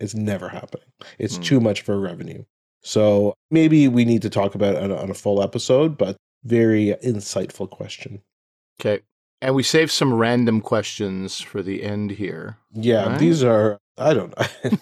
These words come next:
Speaker 1: <laughs> Okay, well, here's one for you, Ali from Janice. "When are you treating your hernia?"
Speaker 2: Yeah, it's not so much a random question as it is an invasive question. Mind your own business, Janice.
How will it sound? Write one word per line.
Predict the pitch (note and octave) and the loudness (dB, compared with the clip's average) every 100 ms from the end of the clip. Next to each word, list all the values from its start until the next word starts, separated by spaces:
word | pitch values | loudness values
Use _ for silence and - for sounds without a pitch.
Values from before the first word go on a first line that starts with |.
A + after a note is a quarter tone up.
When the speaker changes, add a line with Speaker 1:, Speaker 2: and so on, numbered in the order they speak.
| - | 0
Speaker 1:
<laughs> | C3+ | 0
Okay, | C3+ C#3+ B2 | 2 2 4
well, | C3 | 4
here's | A#2 D#3+ E3 | 4 2 2
one | F3 | 2
for | E3+ | 4
you, | F#3 D#3 B2+ - - - - | 4 6 4 0 -16 -18 -4
Ali | B2 C#3+ | 2 2
from | C3 B2+ | 2 2
Janice. | A2+ C#3 E3 G#3+ - - - _ | 2 2 4 2 -2 -14 -20 _
"When | - B2 B2+ C3+ G3 F#3+ A#3 D4 - - - | 0 2 4 4 4 2 2 -2 -8 -18 -2
are | C#3 | 2
you | D3 D#3 | 4 2
treating | - D#3+ E3+ | 4 4 4
your | E3 D#3+ | 2 2
hernia?" | F3 G#3 D4+ C3+ G#2 - - | 2 2 2 2 -2 -6 -4
Speaker 2:
Yeah, | A#2 F2+ | -2 -2
it's | D#3 E3 | -2 0
not | A3+ A3+ | 2 0
so | - G#3+ | 0 0
much | G#3 | 2
a | F#3 | 2
random | C#3 C#3 C#3 C3+ C3+ | 2 2 4 2 2
question | A#2+ C3+ A#2 - B2 A#2+ | 2 0 2 0 0 2
as | A#2+ G#2 | 0 2
it | A#2+ A2 | 2 2
is | A2+ G#2+ | 2 0
an | A2+ | -2
invasive | A#2+ A#2+ A2+ A2+ A#2 - G#2+ G2 | -2 -2 0 2 2 0 -2 -4
question. | - G2+ - A#2+ | -2 -2 -2 -2
Mind | C3 G#3+ B3 | 2 2 4
your | D4 | 4
own | C#4 - | 4 2
business, | G3+ A#3 F#3 G3 C#3+ | 2 2 4 2 2
Janice. | - - C#3 B2 C3 C3+ - | -2 0 2 2 2 2 0